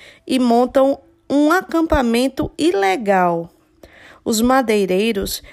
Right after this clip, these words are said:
vivem nesse acampamento por meses, derrubando as árvores. O tronco da árvore é dividido em toras de quatro metros de comprimento cada uma. As toras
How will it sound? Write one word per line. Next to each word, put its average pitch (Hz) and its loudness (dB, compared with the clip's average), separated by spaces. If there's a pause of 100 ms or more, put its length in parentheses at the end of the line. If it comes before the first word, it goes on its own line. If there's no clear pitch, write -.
(140)
vivem 320 0
nesse 220 0
acampamento 208 -4
por 302 -2
meses, 196 0 (300)
derrubando 202 0
as 233 -2
árvores. 190 -6 (560)
O - -20
tronco 349 0
da 233 0
árvore 196 -2
é 226 2
dividido 220 -4
em 208 -4
toras 196 0
de 214 -8
quatro 302 -2
metros 226 -2
de 214 -6
comprimento 220 -4
cada 214 -4
uma. 208 -4 (1000)
As 294 0
toras 208 -2